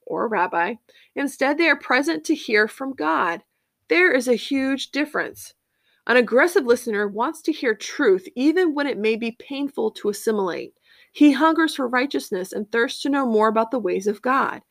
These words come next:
and he yearns to find out the answers to his questions by probing and studying the Bible.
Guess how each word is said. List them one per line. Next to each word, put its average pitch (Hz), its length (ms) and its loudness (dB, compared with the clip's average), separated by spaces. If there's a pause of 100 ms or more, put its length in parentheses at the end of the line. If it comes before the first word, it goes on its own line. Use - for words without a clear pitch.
(300)
and 240 120 2
he 254 80 6
yearns 311 400 6
to 330 80 0
find 220 280 0
out 208 160 0
the - 180 0
answers 277 400 -4
to - 120 -2
his 196 120 -2
questions 247 480 -2
by - 140 -2
probing 269 540 -2
and 294 120 -6
studying 190 440 0
the 196 60 0
Bible. 214 520 0